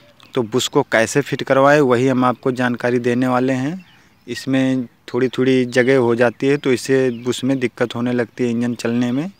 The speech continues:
वाइट स्मोक भी कर सकता है या स्टार्टिंग में टाइट हो सकता है। तो इस प्रकार की जानकारी हम आपको देने आए हैं कि ताकि आप भी इस,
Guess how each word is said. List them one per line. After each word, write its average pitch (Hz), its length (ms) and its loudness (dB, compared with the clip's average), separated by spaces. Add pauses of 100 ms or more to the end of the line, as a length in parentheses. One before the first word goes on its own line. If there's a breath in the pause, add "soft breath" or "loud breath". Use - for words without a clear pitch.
(580 loud breath)
वाइट 120 260 2
स्मोक 123 320 -2
भी 120 120 2
कर 120 160 0
सकता 123 300 -2
है 123 60 6
या 120 100 4
स्टार्टिंग 117 420 -4
में 123 80 -2 (100)
टाइट 110 260 0
हो 110 140 -6
सकता - 360 -10
है। 101 320 -14 (1500 soft breath)
तो 113 100 -6
इस - 220 -8
प्रकार 127 380 0
की 123 160 -6
जानकारी 123 460 0
हम 123 120 0
आपको 123 300 -2
देने 123 260 0
आए 123 120 0
हैं 127 100 -2
कि 123 140 -6
ताकि - 360 -4
आप 120 220 0
भी 127 340 -2
इस, - 120 -4